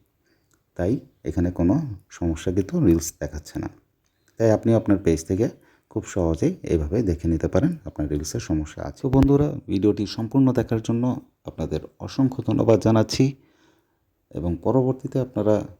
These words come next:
কোন কোন বিষয়ে ভিডিও চাচ্ছেন, এই জন্য অবশ্যই আমার চ্যানেলটিকে সাবস্ক্রাইব করবেন এবং কমেন্ট সেকশনে জানাবেন, লাইক দিয়ে পাশেই থাকবেন। আপনাদের, আহ, সমস্যা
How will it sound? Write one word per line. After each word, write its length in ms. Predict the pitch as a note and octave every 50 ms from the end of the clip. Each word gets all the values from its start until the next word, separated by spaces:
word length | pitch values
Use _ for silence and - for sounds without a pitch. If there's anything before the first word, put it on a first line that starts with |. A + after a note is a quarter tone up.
| _ _
কোন 140 | - G#2+ G#2
কোন 220 | - A2 A2 G#2+
বিষয়ে 340 | G2+ G#2+ G2+ - A#2+ A#2 A2
ভিডিও 300 | G2+ G#2 G#2+ G#2+ A2+ A2+
চাচ্ছেন, 460 | A2 - A2+ A2 - - - C3 C#3 C3+ - - _ _
এই 80 | - F#2
জন্য 200 | E2+ G2+ G2+ G2+
অবশ্যই 260 | G#2 A#2+ B2 - C#3+
আমার 160 | C3 A#2 A2+
চ্যানেলটিকে 500 | G#2+ - G#2 G#2 G2+ - - - A2+ G#2+ A2+ A2
সাবস্ক্রাইব 440 | - - - - - - - A#2 A#2+ -
করবেন 340 | - - B2 A2+ C3 C3 C#3+ D3 C#3 -
এবং 160 | E2 F2+ F#2 F2+
কমেন্ট 300 | - G2 G2+ G2+ G2+ G2
সেকশনে 460 | - - - - - A2+ A2+ A2+ G#2 - - -
জানাবেন, 500 | E2+ F2 F2 F#2+ F#2 F#2+ G#2 B2 B2 G#2+ - _ -
লাইক 260 | D#2+ D#2 D#2+ E2 E2+
দিয়ে 220 | - - F2 F2 E2+ - -
পাশেই 260 | F2+ F2+ - A2+ A2
থাকবেন। 360 | - - G#2+ - - A#2+ C#3 C#3 - - - - _ _ _ _ _ _ _ _ _
আপনাদের, 500 | - F2 - G#2 G#2+ F2+ - G#2 G2+ G#2+ - - _ _ _ _ _ _ _
আহ, 340 | - - F2+ F2 F2 F2+ F2+
সমস্যা 580 | F2 - - G#2+ G#2 G#2 - - - A2+ A2 A2